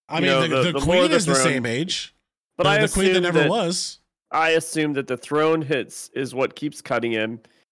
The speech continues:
Speaker 2: and he just keeps getting infections, and they've never been able to, like, actually treat it properly.
Speaker 1: Well, why
Speaker 2: Um,
Speaker 1: wouldn't you be able to do that? If you're getting poisoned that whole time, all the treatments wouldn't end up working. They would get worse and worse and
Speaker 2: Well,
Speaker 1: worse.
Speaker 2: I don't know if he's being poisoned, but
Speaker 1: But, I mean,
Speaker 2: they,
Speaker 1: that's a theory
Speaker 2: they're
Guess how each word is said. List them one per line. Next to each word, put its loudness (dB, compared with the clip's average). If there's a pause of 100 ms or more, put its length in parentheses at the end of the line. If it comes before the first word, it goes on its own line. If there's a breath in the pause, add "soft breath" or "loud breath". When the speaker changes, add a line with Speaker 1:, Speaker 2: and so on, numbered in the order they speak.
(160)
Speaker 2:
and -2
he -10
just -12
keeps -8
getting -4
infections, -6
and -6
they've -2
never -2
been -2
able 0
to, -2
like, 0
actually -4
treat -6
it -4
properly. -4 (320 soft breath)
Speaker 1:
Well, -2
why 0
Speaker 2:
Um, 0
Speaker 1:
wouldn't -2
you -2
be -2
able -4
to -4
do -4
that? -8
If -14
you're -4
getting -4
poisoned -4
that -2
whole -4
time, -4
all -2
the -4
treatments -4
wouldn't -4
end -4
up -6
working. -8
They -4
would -2
get -6
worse -4
and -6
worse 0
and -2
Speaker 2:
Well, -8
Speaker 1:
worse. -4
Speaker 2:
I 0
don't -2
know 0
if -6
he's -10
being -2
poisoned, -6
but 0
Speaker 1:
But, 0
I 2
mean, 2
Speaker 2:
they, 2
Speaker 1:
that's -4
a -2
theory -2
Speaker 2:
they're 4